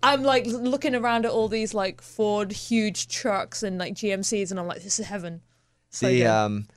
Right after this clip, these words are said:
Speaker 2: you, yeah, we were in Nashville together, and I just remember you being so, n-, and I was so out of my, I was fish out of water completely, right, with, with the dancing. Still am, by the way. Even w-, what are we, like, six months later, still am.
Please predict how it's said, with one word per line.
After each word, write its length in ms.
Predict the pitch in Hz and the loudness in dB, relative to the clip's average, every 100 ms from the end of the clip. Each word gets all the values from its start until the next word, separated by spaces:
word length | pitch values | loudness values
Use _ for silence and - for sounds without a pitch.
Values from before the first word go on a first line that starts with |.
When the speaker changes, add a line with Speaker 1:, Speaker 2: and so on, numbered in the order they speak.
| _ _ _ _ _ | _ _ _ _ _
Speaker 2:
you, 400 | 123 139 160 160 92 - | 4 6 6 4 -4 -10
yeah, 200 | - 127 | 2 4
we 160 | 117 135 | 6 6
were 320 | 147 131 110 - | 6 4 4 -2
in 180 | - 127 | -4 0
Nashville 440 | 120 120 127 123 | 2 2 2 0
together, 520 | 117 110 110 101 101 104 - - _ - | 0 2 4 6 4 0 -10 -18 _ 2
and 120 | 135 | 6
I 80 | 160 | 6
just 100 | 175 | 6
remember 160 | 180 | 4
you 80 | 160 | 4
being 180 | 151 139 | 4 2
so, 160 | - | 4
n-, 140 | 135 117 | 2 2
and 140 | 139 | 2
I 80 | 165 | 4
was 160 | 190 156 | 4 4
so 100 | 147 | 6
out 120 | 131 | 6
of 40 | |
my, 280 | 113 101 87 - _ _ _ | 6 2 -2 -10 _ _ _
I 80 | - | -2
was 140 | 127 - | -2 2
fish 180 | 123 | 2
out 100 | 113 | 4
of 60 | 98 | 4
water 220 | 98 95 | 2 2
completely, 340 | 98 101 87 95 | 0 -2 -2 0
right, 260 | 95 98 | 0 -2
with, 240 | - 226 233 | -4 -4 -2
with 120 | - | 2
the 80 | - | 2
dancing. 280 | 107 101 | 2 0
Still 240 | 104 180 151 | 2 4 6
am, 200 | 123 101 | 6 4
by 160 | 104 | 2
the 60 | 101 | 2
way. 180 | 101 131 | 4 6
Even 180 | 156 160 | 6 2
w-, 160 | - - - _ | 0 -12 -20 _
what 140 | 143 139 | 2 4
are 40 | |
we, 140 | 113 | 2
like, 180 | 113 120 | 2 0
six 220 | - 135 | 2 -2
months 200 | 139 120 | 2 2
later, 200 | 117 113 | 4 4
still 260 | 107 - 120 | 4 2 2
am. 180 | 107 | 2